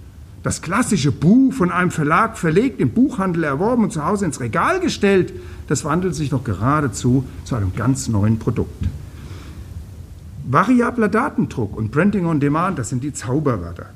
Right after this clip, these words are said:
Gerne gebe ich Ihnen mal ein Beispiel anhand von YouTube oder Instagram Books. Diese Bücher gab's vor einigen Jahren noch gar nicht.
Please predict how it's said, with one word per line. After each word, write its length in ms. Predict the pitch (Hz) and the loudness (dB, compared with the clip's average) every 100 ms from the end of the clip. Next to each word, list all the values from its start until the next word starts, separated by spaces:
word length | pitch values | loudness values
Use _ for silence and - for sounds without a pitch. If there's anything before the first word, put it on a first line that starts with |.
| - - - - - - - - | -20 -20 -20 -18 -18 -18 -18 0
Gerne 220 | 175 233 | 2 4
gebe 180 | 262 220 | 4 2
ich 80 | 190 | 2
Ihnen 120 | 190 | 2
mal 120 | 156 | 2
ein 220 | 123 120 | 0 -2
Beispiel 420 | 110 135 185 185 147 | 0 -2 -2 -2 0
anhand 340 | 120 127 147 | 2 2 0
von 160 | 139 117 | 2 2
YouTube 600 | 147 208 - 120 104 - | 2 0 0 0 0 -2
oder 160 | 113 | -2
Instagram 540 | 135 135 127 117 101 95 | 0 0 -2 -2 -2 0
Books. 420 | 104 - - - - - | -4 -6 -10 -12 -8 -4
Diese 180 | 160 | -2
Bücher 340 | 151 180 160 151 | 0 0 2 0
gab's 320 | 151 131 - | 0 -6 -4
vor 140 | - | -6
einigen 320 | - 107 104 101 | -2 0 2 2
Jahren 220 | 101 101 | 0 -2
noch 200 | 101 - | -4 -6
gar 180 | 50 - | -8 -8
nicht. 260 | - - | -10 -14